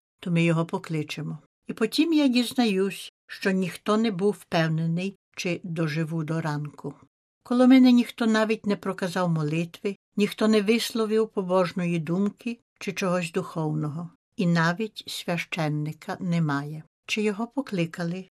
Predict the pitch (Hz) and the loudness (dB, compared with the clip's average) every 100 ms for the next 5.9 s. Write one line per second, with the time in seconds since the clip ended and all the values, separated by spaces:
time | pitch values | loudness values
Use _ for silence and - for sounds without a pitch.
0 | _ _ - 214 - 247 254 - 202 170 | _ _ -2 -2 0 2 2 0 -6 -2
1 | 196 190 175 196 214 208 175 185 170 175 | -2 0 -2 -2 0 0 -2 -6 -4 -4
2 | 165 165 170 - 208 - _ - 220 240 | -2 -4 -4 -8 -16 -16 _ -4 4 8
3 | 269 285 - _ _ 226 220 226 240 220 | 6 4 -8 _ _ 0 4 4 2 0
4 | 254 262 262 254 - 185 185 - - 175 | 2 2 2 0 -6 -6 -6 -4 -2 0
5 | 175 180 170 - 147 151 156 151 147 | 0 -2 -6 -8 -6 -6 -8 -8 -10